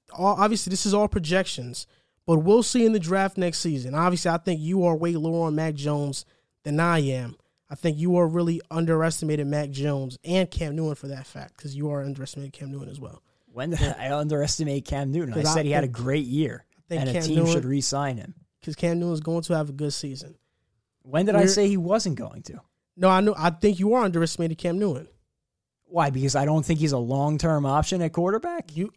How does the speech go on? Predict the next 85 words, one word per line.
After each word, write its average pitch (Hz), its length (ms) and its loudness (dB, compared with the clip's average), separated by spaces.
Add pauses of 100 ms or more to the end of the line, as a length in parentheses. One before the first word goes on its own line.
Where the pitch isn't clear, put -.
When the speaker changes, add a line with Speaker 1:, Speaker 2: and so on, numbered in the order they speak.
(140)
Speaker 1:
I 185 40 -2
don't 202 180 0
think 180 140 0
you 180 100 2
even 170 180 2
said 165 240 0
that 151 220 -4
they 165 140 0
should 147 180 -2
bring 156 180 2
him 127 120 -4
back. 165 360 -6 (800)
That 151 120 0
Speaker 2:
I - 20 4
Speaker 1:
they 180 60 6
should 185 60 6
Speaker 2:
said 160 160 4
Speaker 1:
go 185 120 8
with 165 140 4
Mitchell. 175 160 6
Speaker 2:
depending 175 160 4
Speaker 1:
You 233 60 8
said 233 120 6
Speaker 2:
on 170 60 2
Speaker 1:
they 196 60 6
Speaker 2:
their - 40 8
Speaker 1:
should 180 140 2
go 180 120 6
with 180 100 4
Speaker 2:
direction. 190 300 2
Speaker 1:
Mitchell 151 60 2
Speaker 2:
I, - 20 2 (140)
Speaker 1:
Trubisky. 135 140 2
Speaker 2:
I 151 40 2
said 170 280 0
if 139 100 -2
they 160 160 2
were 143 120 2
trying 160 480 0
to 151 100 0
win, 135 540 0 (340)
then 139 160 -2
Cam 147 320 2
Newton 139 240 0
is 123 120 -2
a 127 40 -2
good 127 180 -2
option 123 320 -4
at 113 80 -8
quarterback, 123 540 -2
but 117 100 -4
I 113 140 -2
think 120 220 -6
they 123 120 -2
should 110 180 -6
start 117 300 -2
to 107 100 -6
retool, 110 440 -6
is 107 100 -10
what 120 100 -2
I 104 120 -2
said. 104 240 -2
Speaker 1:
But 165 120 0
the, 160 100 2
you 160 240 0
did 196 240 0
say 190 240 0
you'd 165 280 -2
rather 165 260 2
have, 156 220 -2
you'd 160 180 0
rather 165 260 2
than 151 180 0
bring 156 200 0
in 147 80 2
Mitchell 151 220 -4
Trubisky 147 340 -4
to 131 60 -6
Cam 131 240 -4
Newton. 143 280 0
Speaker 2:
If 127 140 -2
you're 131 140 2
looking 143 320 0
for 117 140 -4
youth, 131 440 -2